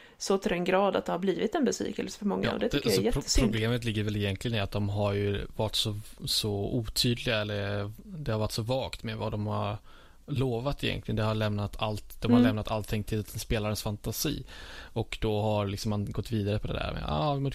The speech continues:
Speaker 2: du kommer kunna göra alla så mycket saker", och så dit och dit. De har inte varit så jättetydliga vad de, vad som faktiskt spelet kommer innehålla då. Sen så har de ju lovat saker och ting som multiplayer ska funka.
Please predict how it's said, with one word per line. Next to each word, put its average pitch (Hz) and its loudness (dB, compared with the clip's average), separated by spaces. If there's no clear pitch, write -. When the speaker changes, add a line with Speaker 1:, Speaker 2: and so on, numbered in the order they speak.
Speaker 2:
du 120 -6
kommer 123 -4
kunna 117 0
göra 107 2
alla 101 0
så - -4
mycket - -4
saker", 135 0
och 117 -2
så - -4
dit 160 -6
och - -6
dit. - -4
De 113 -2
har 107 2
inte 104 -2
varit - -2
så - -4
jättetydliga 113 0
vad 113 2
de, 98 0
vad 107 0
som 104 -4
faktiskt - -4
spelet 101 -2
kommer 101 -4
innehålla 110 0
då. 113 -2
Sen 113 0
så 98 0
har 104 2
de 107 2
ju 123 2
lovat 107 0
saker - -2
och - -6
ting - -4
som - -2
multiplayer - -2
ska - 0
funka. - -4